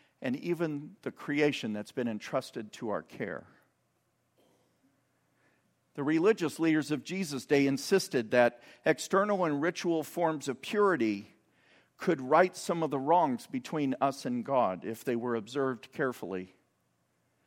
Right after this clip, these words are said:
But Jesus spoke of the source of our problem more pointedly when he said this, From within, out of human hearts come evil thoughts, sexual immorality, theft,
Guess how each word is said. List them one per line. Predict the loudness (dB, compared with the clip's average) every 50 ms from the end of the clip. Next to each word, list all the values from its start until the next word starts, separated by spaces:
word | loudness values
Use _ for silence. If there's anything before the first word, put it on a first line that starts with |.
| _ _ _ _ _ _ _ _
But | -4 -4 -4
Jesus | -2 -2 -2 -2 0 0 -2 -4
spoke | -4 -10 -4 2 4 4 4 4 0 -10 -18 -18 -20 _ _ _ _ _ _ _ _
of | -8 -2
the | -2 -4
source | -4 -2 -4 0 2 2 0 0 -4
of | 0 2
our | 2 2 2
problem | 0 2 4 4 4 2 0 -2 0
more | 0 0 0 0 0
pointedly | -2 -2 -4 -4 -2 -2 -2 -2 -4 -6 -6 -8 -8 -8 -10 -14 _ _ _ _ _ _
when | -8 -6 -6
he | -6 -6 -8
said | -6 -2 -2 -2 -2 -2
this, | -2 -2 -2 -2 -6 -14 -18 -18 -20 _ _ _ _ _ _ _ _ _ _ _ _ _ _ _ _ _
From | -4 2 2 4 4 4
within, | 0 0 0 0 -2 0 4 4 4 4 2 -2 -4 -8 -12 -18 _ _ _ _ _ _ _ _ _ _ _ -20 -20 -6 _
out | 4 6 6
of | 6 2 0
human | -4 -4 -2 -2 0 0 0 -2 -4
hearts | -4 -2 -4 -4 -4 -4 -10
come | -14 -2 0 0 0 0 -4 -4
evil | -6 -6 -2 -4 -4 -6
thoughts, | -2 0 0 0 0 0 -8 -14 -18 -18 -18 -20 -20 _ _ _ _ _ _
sexual | -18 -4 -2 -2 -2 -2 -4 -4 -2 0 0
immorality, | 0 -2 -2 0 4 6 6 6 6 4 2 0 -2 -4 -4
theft, | -8 -14 -16 -2 2 4 4 4 2 -2 -10 _ -20